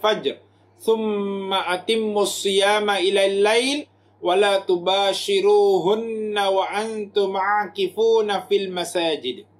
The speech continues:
Sadaqallahu azim. "Makan serta minumlah sehingga nyata kepada kamu benang putih cahaya siang dari benang hitam kegelapan malam,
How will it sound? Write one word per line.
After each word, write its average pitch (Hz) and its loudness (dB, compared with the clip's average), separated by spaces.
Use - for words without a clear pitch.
Sadaqallahu 107 -10
azim. - -20
"Makan 202 0
serta 208 2
minumlah 220 0
sehingga 202 0
nyata 220 0
kepada 202 2
kamu 208 0
benang 190 -2
putih 214 2
cahaya 185 0
siang 214 0
dari 214 0
benang 185 -2
hitam 202 0
kegelapan 180 0
malam, 202 0